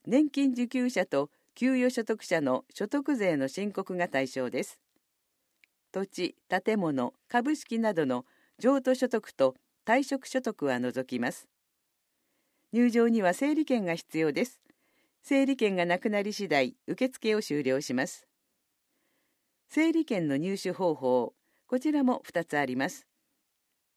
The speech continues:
一、電話、インターネットで事前に申し込み。練馬東税務署管轄区域、電話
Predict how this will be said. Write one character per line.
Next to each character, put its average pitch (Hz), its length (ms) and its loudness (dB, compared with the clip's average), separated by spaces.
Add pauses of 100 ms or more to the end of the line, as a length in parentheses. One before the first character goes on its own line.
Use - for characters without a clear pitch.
(100)
一、 - 400 -6 (640)
電 196 260 -2
話、 160 220 0 (240)
イ 254 100 2
ン 320 80 2
タ 277 220 2
ー - 20 4
ネ 254 120 4
ッ 262 140 0
ト 165 120 0
で 131 240 2 (180)
事 180 200 -4
前 254 160 4
に 220 160 0
申 143 220 0
し - 80 -10
込 127 140 -6
み。 117 200 -8 (1400)
練 247 260 4
馬 254 160 4
東 220 400 -2
税 180 200 2
務 156 160 -2
署 143 220 0
管 185 220 -4
轄 175 240 -4
区 160 120 -2
域、 131 340 -6 (460)
電 170 180 -2
話 165 200 -4